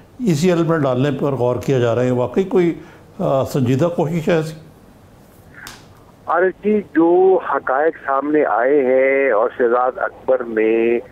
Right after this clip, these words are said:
Speaker 2: मीडिया पे जो चीज़ें पेश की हैं, वो तो इतनी वाज़ेह चीज़ें हैं, it's an open and shut case और black and white में है। अ, in, मतलब है,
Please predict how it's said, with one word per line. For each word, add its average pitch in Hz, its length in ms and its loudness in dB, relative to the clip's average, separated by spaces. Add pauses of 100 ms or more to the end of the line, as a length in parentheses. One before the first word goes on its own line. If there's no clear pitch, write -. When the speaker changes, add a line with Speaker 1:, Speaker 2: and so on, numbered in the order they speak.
(320)
Speaker 2:
मीडिया 123 340 0
पे 117 280 -2
जो 110 140 -6
चीज़ें 127 360 -2 (140)
पेश 117 260 0
की 143 280 -2
हैं, 95 220 -2 (560)
वो 214 100 4
तो 220 160 2 (560)
इतनी 220 500 -2
वाज़ेह 139 600 0
चीज़ें 135 520 -2
हैं, 120 420 2
it's - 200 -2
an 160 80 -2 (160)
open 202 340 0
and 143 140 -2
shut - 480 -6
case 120 220 2 (680)
और 170 220 0 (140)
black 139 340 0
and 127 120 -2
white 107 280 -2
में 101 140 0
है। 87 160 2 (600)
अ, 127 120 -2 (140)
in, 165 200 0 (120)
मतलब 160 280 -2
है, 175 80 2